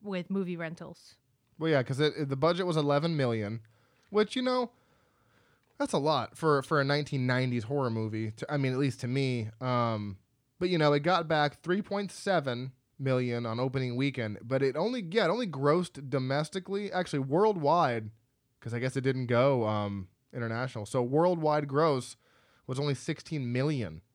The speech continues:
Speaker 2: and, and cha-, you know, sixteen point five million. So, you know, that's really not much of a return on a movie that's really fucking awesome.
Speaker 1: Yeah, like I said, it didn't make its money back till after it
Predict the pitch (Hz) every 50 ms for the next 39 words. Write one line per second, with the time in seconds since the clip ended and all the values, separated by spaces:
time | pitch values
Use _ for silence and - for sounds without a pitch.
0 | _ _ - 127 123 120 117 113 113 104 - 131 127 120 - - 143 139 127 139
1 | 135 123 120 - 175 170 - - 175 156 - 160 151 - - 139 131 120 120 123
2 | 127 143 156 135 117 104 107 - 160 165 165 160 156 156 151 175 180 - 220 214
3 | 214 190 180 175 156 135 143 139 135 135 151 - 175 151 143 139 127 117 107 -
4 | - 196 185 147 120 113 110 104 - - _ _ _ - 151 151 147 151 160 180
5 | 190 180 151 151 135 123 117 117 - - - 147 165 233 233 170 139 120 110 110
6 | - _ _ _ _ _ _ _ _ _ _ - 226 208 - 120 98 - 226 -
7 | - 247 240 - - 87 71 - - _ _ - 226 233 220 202 196 - - _
8 | - 233 226 220 214 180 190 180 180 185 190 233 233 220 220 214 196 214 202 -
9 | - 208 208 196 196 180 190 185 185 - - 190 180 - - 185 180 170 - _
10 | - 190 175 175 180 170 - 196 190 180 170 -